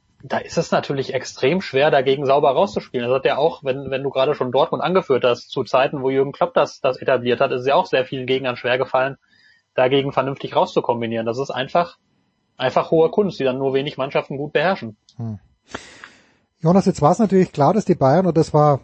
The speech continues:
Speaker 2: zu vermuten, dass die Bayern diese Wahnsinns letzte Saison nicht werden duplizieren können. Jetzt gehen wir mal vom Worst Case aus, dass, äh, P S G nächste Woche das irgendwie über die Zeit bringt, dann bleibt dem F C Bayern München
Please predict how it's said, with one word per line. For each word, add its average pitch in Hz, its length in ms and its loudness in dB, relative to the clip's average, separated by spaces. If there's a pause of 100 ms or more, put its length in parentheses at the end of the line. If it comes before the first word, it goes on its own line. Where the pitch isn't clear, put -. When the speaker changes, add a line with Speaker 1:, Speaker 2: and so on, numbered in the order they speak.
(280)
Speaker 2:
zu 165 120 0
vermuten, 160 460 2
dass 135 100 -2
die 156 100 -2
Bayern 143 280 0
diese 160 240 0
Wahnsinns 165 440 0
letzte 190 300 0
Saison 160 480 2
nicht 190 340 0 (280)
werden 165 480 2
duplizieren 170 720 0
können. 170 440 0 (600)
Jetzt - 400 -4
gehen 185 240 2
wir 220 100 6
mal 185 160 6
vom 175 180 4
Worst 170 280 4
Case 202 280 2
aus, 202 360 0
dass, - 480 -4
äh, 165 300 0
P 165 260 0
S - 120 -2
G 175 160 4
nächste 170 360 0
Woche 175 480 4
das 185 420 -2
irgendwie 196 440 2
über 170 180 0
die 151 100 0
Zeit - 360 0
bringt, 160 360 0
dann 165 300 2 (500)
bleibt 156 280 2
dem 202 100 -2
F 185 160 -2
C 196 100 0
Bayern 165 240 4
München 208 560 -2